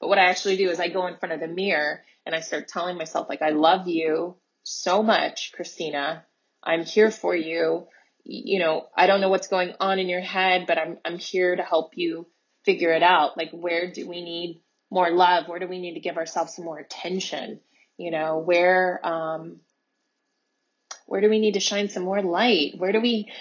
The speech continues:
where do we need to do some more work? Where do we need to practice this mindset more?"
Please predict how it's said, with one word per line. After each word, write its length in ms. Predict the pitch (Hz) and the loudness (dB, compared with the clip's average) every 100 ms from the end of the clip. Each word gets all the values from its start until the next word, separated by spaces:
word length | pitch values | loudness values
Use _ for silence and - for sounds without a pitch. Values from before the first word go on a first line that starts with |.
| - | -12
where 160 | - 214 | 4 6
do 80 | 247 | 6
we 100 | 254 | 4
need 160 | 233 | 2
to 80 | 220 | 2
do 100 | 220 | 0
some 220 | 214 214 | 0 -2
more 180 | 196 196 | -2 0
work? 600 | 185 165 170 214 190 - - | -2 -2 2 4 4 2 0
Where 200 | 185 214 | 2 2
do 80 | |
we 100 | 220 | 2
need 140 | 214 202 | 2 2
to 80 | - | -2
practice 880 | - 170 170 - - 147 - - - | -4 -6 -6 -10 -4 -4 -4 -14 -8
this 220 | 160 - | -8 -4
mindset 480 | 156 160 160 - - | -4 -4 -4 -6 -6
more?" 400 | 156 - - | -6 -4 -4